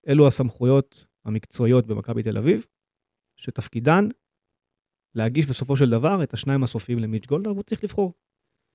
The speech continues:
יכול להיות שמגיעים למיץ' גולדהר עם רשימה של שני מאמנים, אומרים לו, "הם שניהם בול אותו הדבר, תבחר מי נראה לך יותר, כאילו, ב-, ב-, בוויז'ן שלך, אתה... אתה איש עסקים, אתה זה, תחליט." אה, ויכול להיות שאומרים לו, "תקשיב, זה יותר מתאים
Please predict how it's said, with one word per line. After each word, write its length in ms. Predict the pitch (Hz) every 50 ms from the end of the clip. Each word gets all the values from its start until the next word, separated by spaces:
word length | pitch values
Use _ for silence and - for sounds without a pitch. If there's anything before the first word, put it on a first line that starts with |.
| _ _ _ _ _ _ _ _ _ _ -
יכול 200 | 120 - 160 175
להיות 100 | 180 170
שמגיעים 460 | - 156 147 139 127 127 143 156 156 147
למיץ' 340 | 143 135 131 135 139 127 131
גולדהר 240 | 143 139 143 135 123
עם 120 | 127 123
רשימה 300 | 120 117 - 123 127 123
של 80 | - 110
שני 160 | - 127 120
מאמנים, 320 | 123 117 120 151 185 175
אומרים 220 | 151 143 139 151 156
לו, 120 | 151 147
"הם 100 | 151 156
שניהם 400 | 143 - 160 180 202 190 160 151
בול 180 | 160 214 226 196
אותו 200 | 160 - 160 147
הדבר, 380 | 135 127 123 143 220 277 311 - -
תבחר 300 | 302 - - 320 311 285
מי 200 | 285 311 311 294
נראה 180 | 294 269 285
לך 120 | 294 - -
יותר, 280 | 269 247 - 254 247 226
כאילו, 200 | - 240 226 226
ב-, 220 | 196 220 214 214 214 196
ב-, 160 | 214 208 208 208 190
בוויז'ן 520 | 196 175 175 214 233 220 196 220 214 202
שלך, 240 | 185 190 180 - 208 214
אתה... 280 | - 180 160 156 143 135 - - _ _ _ _ _ _ _ _ _ _ - 135
אתה 140 | - 135
איש 140 | 139 139 156
עסקים, 420 | 147 - 151 139 - 247 247 220 -
אתה 140 | - 156
זה, 180 | 165 - - - - _ _ _ _ _ _ _ _ _ _ _ _ _ _ _ _ _
תחליט." 400 | - 147 117 170 151 113 - - - _ _ _ _ _ _ _ _ _ _ _ _ -
אה, 540 | 117 110 110 110 113 113 113 113 113 113 113 110
ויכול 160 | 131 - 214
להיות 80 | 233 -
שאומרים 220 | 247 240 247 254
לו, 60 | 226
"תקשיב, 280 | 196 185 - - 180 139
זה 180 | 120 123 160 196
יותר 280 | 196 180 - 180 165
מתאים 560 | 156 147 135 - 151 151 147 143 135 127 117